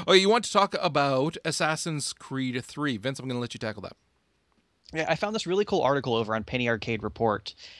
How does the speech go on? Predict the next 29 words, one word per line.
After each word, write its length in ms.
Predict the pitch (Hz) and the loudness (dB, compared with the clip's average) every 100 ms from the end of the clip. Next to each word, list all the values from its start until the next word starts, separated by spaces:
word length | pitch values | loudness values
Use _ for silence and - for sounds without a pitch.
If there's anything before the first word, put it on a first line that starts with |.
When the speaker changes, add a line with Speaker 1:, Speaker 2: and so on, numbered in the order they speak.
| - - | -8 0
Speaker 2:
talking 260 | 143 170 | 0 2
about 240 | 151 143 123 | 2 2 0
the 80 | 123 | -4
challenges 600 | - 117 120 113 107 95 | -2 0 0 0 -4 -4
they 140 | 101 | -2
had 120 | 101 | -2
with 100 | 98 | -4
this 160 | 101 - | -6 -4
game. 320 | 113 - - _ - - - | -4 -6 -10 _ -20 -10 0
And 460 | 127 127 127 120 123 | 2 4 2 -2 -4
going 300 | 139 170 165 | 2 4 4
in, 400 | 139 135 131 127 123 | 2 2 0 -6 -6
they 240 | 120 127 | -2 -2
decided 580 | 110 123 110 110 110 104 | 0 0 2 0 -4 -6
to 120 | - | -8
make 300 | 104 101 101 | -6 -6 -8
the, 400 | 113 101 98 104 _ _ - | -10 -8 -8 -12 _ _ -8
uh, 220 | 107 78 - | -6 -6 -8
playable 280 | - 104 104 | -8 -6 -6
character, 440 | - 98 95 98 92 | -6 -6 -6 -8 -6
Connor, 420 | - 101 95 92 _ - - _ _ - - - - | -2 -2 -2 -6 _ -20 -20 _ _ -20 -20 -20 -4
part 280 | - 147 - | 2 2 2
Native 280 | 123 110 104 | 0 0 0
American 480 | 104 90 - - | -2 -2 -6 -10
because 560 | 95 98 110 98 95 - - - | -10 -2 0 0 -2 -6 -8 -6
the 80 | 110 | 0
Native 220 | 113 110 | 2 2
Americans, 760 | 110 117 123 131 113 110 104 113 | 2 4 4 2 0 0 -2 -2
uh, 240 | - - | -4 -6